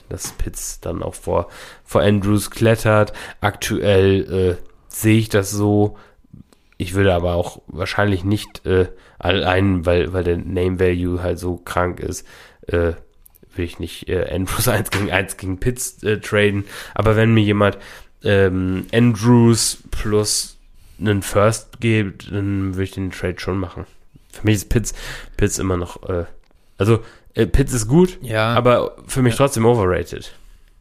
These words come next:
Speaker 2: Ja, okay, <laughs> gut. Äh, ich muss sagen,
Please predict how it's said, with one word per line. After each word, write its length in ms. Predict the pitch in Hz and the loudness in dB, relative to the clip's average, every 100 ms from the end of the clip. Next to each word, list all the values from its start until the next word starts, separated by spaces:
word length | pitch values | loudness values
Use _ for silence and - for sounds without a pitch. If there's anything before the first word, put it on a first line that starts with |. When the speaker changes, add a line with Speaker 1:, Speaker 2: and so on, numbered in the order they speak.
| _ _ _ _ _ - - _ _ _ 113 | _ _ _ _ _ -20 -20 _ _ _ -2
Speaker 2:
Ja, 260 | 120 156 - | 0 0 -2
okay, 360 | 123 165 208 - 147 | -4 -2 -2 -4 -12
<laughs> 200 | - 147 | -10 -8
gut. 280 | 151 - - | -8 -8 -8
Äh, 380 | 123 123 120 - | -4 -4 -4 -12
ich 320 | - - 131 | -14 -6 -2
muss 180 | 131 - | -2 0
sagen, 460 | 131 131 127 127 | 0 0 -2 -8